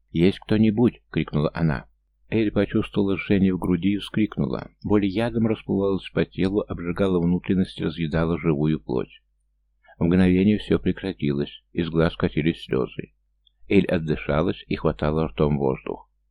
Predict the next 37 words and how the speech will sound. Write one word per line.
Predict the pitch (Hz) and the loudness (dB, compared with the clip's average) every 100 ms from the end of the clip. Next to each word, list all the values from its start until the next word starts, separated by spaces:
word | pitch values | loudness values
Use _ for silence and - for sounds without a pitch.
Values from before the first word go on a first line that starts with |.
| - | -12
Да | 85 | -8
чего | - 80 80 | -4 -2 -2
же | 85 78 | 0 0
больно? | 78 65 52 50 - _ _ _ _ _ _ - | 0 0 -2 -8 -12 _ _ _ _ _ _ -8
От | 90 | -8
второго | - 92 104 117 110 | -2 2 2 2 0
наплыва | 101 - 101 95 | -2 -2 0 0
боли | 85 98 107 | 0 0 0
она | 101 98 98 | 0 0 0
заорала, | 82 90 87 107 104 | 0 -2 -2 -2 0
не | 101 | 0
в | 92 | 0
силах | - 101 - | 0 0 0
проронить | 87 87 92 87 | -2 0 2 2
ни | 95 | 0
слова. | 92 - 76 55 - - _ - | 0 0 -2 -2 -10 -18 _ -2
Эль | 104 - | 0 2
извивалась, | 107 92 110 107 104 | 0 0 0 0 -2
как | - 101 87 | -4 -6 0
змея, | 92 98 110 | 2 2 0
и | - 107 | -2 -4
желала, | - 101 104 101 | -2 0 0 0
лишь | 92 92 | -4 -2
бы | 92 | -2
эта | - 90 | 0 -2
пытка | - 90 - | -2 -4 -4
поскорее | 85 87 - 82 80 | -4 -4 -2 0 0
закончилась. | 80 - 60 52 - 50 - - _ _ _ _ _ _ - | -2 -4 -4 -4 -8 -10 -12 -18 _ _ _ _ _ _ -4
Перед | 85 87 | 0 0
глазами | 98 92 107 110 | 0 0 2 2
появилась | 101 98 98 98 98 85 | 2 0 0 0 -2 -2
девушка. | 104 82 64 - - - | -2 -2 -4 -8 -10 -2
Эль | 98 95 - | 0 -2 -6
сразу | - 104 92 92 | -8 -4 -2 -4
же | 95 | -2
узнала | 90 - 95 90 | -4 -2 -2 0
её, | 95 85 73 | 2 2 0